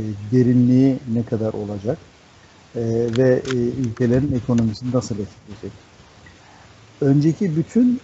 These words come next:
e, pandemilerde, e, şöyle bir olgu var. Bugünkü gibi, e, çok hızlı bir,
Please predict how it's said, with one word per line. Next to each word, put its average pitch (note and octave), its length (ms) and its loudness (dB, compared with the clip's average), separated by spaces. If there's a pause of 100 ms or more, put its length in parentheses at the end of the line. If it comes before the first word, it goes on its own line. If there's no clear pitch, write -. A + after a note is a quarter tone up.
e, B2+ 280 2 (120)
pandemilerde, B2+ 920 0 (180)
e, A#2 300 -4
şöyle D3+ 400 2
bir C#3+ 100 0
olgu A#2+ 440 -2
var. F2+ 140 -10 (200)
Bugünkü C#3 680 -4
gibi, B2 180 -4
e, - 360 -10 (220)
çok - 180 -8
hızlı C3 540 0
bir, C3+ 120 2